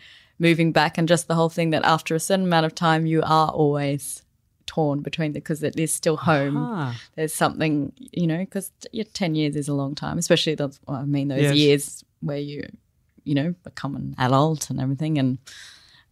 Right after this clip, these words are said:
Speaker 1: um,
Speaker 2: So did you, did you feel you really had a foot in two different cultures?
Speaker 1: I did in the beginning, yeah.
Speaker 2: And always will, or?
Speaker 1: I think I always will, like, while
Speaker 2: Will you
Speaker 1: I'm
Speaker 2: ever
Speaker 1: still
Speaker 2: give one
Speaker 1: going.
Speaker 2: up?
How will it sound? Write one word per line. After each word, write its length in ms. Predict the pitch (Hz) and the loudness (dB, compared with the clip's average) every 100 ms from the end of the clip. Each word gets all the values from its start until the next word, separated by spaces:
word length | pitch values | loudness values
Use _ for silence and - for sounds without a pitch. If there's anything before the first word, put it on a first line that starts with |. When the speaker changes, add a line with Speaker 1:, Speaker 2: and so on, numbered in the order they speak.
| - | 0
Speaker 1:
um, 560 | 160 160 151 143 - - | 4 6 4 2 0 -4
Speaker 2:
So 160 | - 165 | -2 2
did 200 | 180 180 | 4 2
you, 140 | 190 | 0
did 260 | 185 180 156 | 2 2 4
you 440 | 165 170 156 156 | 4 6 4 0
feel 400 | - - 214 202 | -8 0 4 4
you 120 | 135 131 | 4 4
really 280 | 147 143 | 4 4
had 220 | 135 135 127 | 4 2 0
a 40 | |
foot 280 | - 160 - | 0 -2 0
in 220 | 143 131 | 0 2
two 280 | - 147 135 | 2 2 4
different 520 | 135 139 139 123 127 - _ _ _ | 2 2 2 2 2 -6 _ _ _
cultures? 500 | - 180 190 - 120 | 2 2 2 0 2
Speaker 1:
I 140 | 190 196 | 4 4
did 340 | 185 170 147 | 4 4 6
in 100 | 147 | 4
the 60 | 143 | 2
beginning, 360 | 147 147 117 | 0 0 0
yeah. 120 | - 139 | 2 4
Speaker 2:
And 100 | 151 | 4
always 460 | 160 160 139 131 | 6 6 4 2
will, 500 | 131 143 180 208 226 - _ - | 2 2 4 2 0 -6 _ -6
or? 480 | 143 127 127 131 127 - | 0 2 2 0 -2 -4
Speaker 1:
I 80 | 302 | -2
think 160 | 392 | 2
I 160 | 262 175 | 4 6
always 420 | 185 180 165 170 | 8 6 4 2
will, 280 | 175 170 - | 4 4 4
like, 220 | - 165 | 2 2
while 200 | 180 175 | 4 6
Speaker 2:
Will 60 | 170 | 8
you 40 | 156 | 8
Speaker 1:
I'm 100 | 165 | 8
Speaker 2:
ever 160 | 165 | 8
Speaker 1:
still 120 | 160 | 8
Speaker 2:
give 140 | 175 147 | 6 8
one 160 | 180 165 | 6 8
Speaker 1:
going. 20 | |
Speaker 2:
up? 180 | 208 | 6